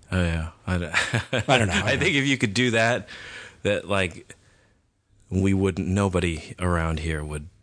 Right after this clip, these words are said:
Speaker 1: would be able to see or detect them.
Speaker 2: I
Speaker 1: So I, but I, so I just think, I don't, I don't believe when people have seen U F Os. I,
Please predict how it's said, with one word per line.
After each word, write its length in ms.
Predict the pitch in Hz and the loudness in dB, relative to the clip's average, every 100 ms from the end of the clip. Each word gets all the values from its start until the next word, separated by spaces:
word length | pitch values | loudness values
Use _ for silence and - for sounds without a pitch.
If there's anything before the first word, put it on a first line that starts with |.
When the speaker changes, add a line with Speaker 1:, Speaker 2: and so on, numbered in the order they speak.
| - | -8
Speaker 1:
would 140 | 85 78 - | -8 -8 -2
be 140 | 95 | 0
able 160 | 82 80 | 0 -2
to 80 | 80 | 2
see 460 | - 85 85 80 | 2 2 0 0
or 140 | 82 85 | 0 -2
detect 640 | 78 - 92 85 - - - _ _ _ _ | -2 -2 -2 -2 -4 -10 -12 _ _ _ _
them. 440 | 101 98 95 104 104 _ - - - - | 0 2 0 -2 -6 _ -14 -10 -4 2
Speaker 2:
I 120 | 165 | 4
Speaker 1:
So 120 | 139 | 4
I, 160 | 139 160 | 2 0
but 200 | 143 160 | 0 0
I, 180 | 147 - 110 | 0 -2 -2
so 200 | - 127 | 2 2
I 120 | 123 | 2
just 260 | 127 110 | 2 2
think, 240 | 117 104 92 - - - | 2 0 -2 -12 -20 -4
I 100 | 120 | 0
don't, 160 | 127 127 | 2 2
I 60 | 139 | 2
don't 140 | 127 | 4
believe 640 | 107 104 107 98 95 92 | 4 4 4 2 -4 -8
when 280 | 87 95 92 | -4 0 2
people 300 | 98 90 90 | 2 0 0
have 100 | 87 | -2
seen 560 | - 92 90 92 92 87 | 0 2 4 2 0 -2
U 200 | 87 92 | 0 2
F 120 | 87 | 2
Os. 440 | 95 95 95 98 - | 0 -2 -2 -6 -10
I, 260 | 85 87 | -4 -4